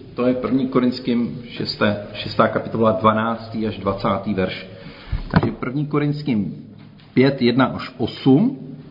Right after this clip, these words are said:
Dokonce se proslýchá, že je mezi vámi případ smilstva, a to takový,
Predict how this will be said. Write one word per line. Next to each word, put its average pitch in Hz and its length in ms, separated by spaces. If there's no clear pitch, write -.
Dokonce 220 520
se 226 180
proslýchá, 107 1000
že 95 220
je 214 220
mezi 165 340
vámi 147 380
případ 214 560
smilstva, 127 580
a 131 180
to 160 160
takový, 127 760